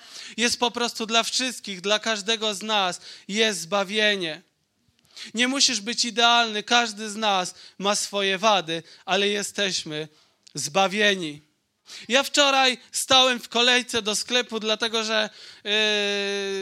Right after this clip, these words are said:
dlatego że byłem w sklepie.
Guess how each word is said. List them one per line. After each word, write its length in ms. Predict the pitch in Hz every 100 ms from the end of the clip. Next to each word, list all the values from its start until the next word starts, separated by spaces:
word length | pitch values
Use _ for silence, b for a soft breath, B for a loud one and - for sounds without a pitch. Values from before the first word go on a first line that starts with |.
| 185 180 180 175 180 _ _ _ _ _ _ _
dlatego 460 | 247 233 254 262
że 120 | 233 208
byłem 180 | 208
w 40 | 190
sklepie. 460 | - 180 180 254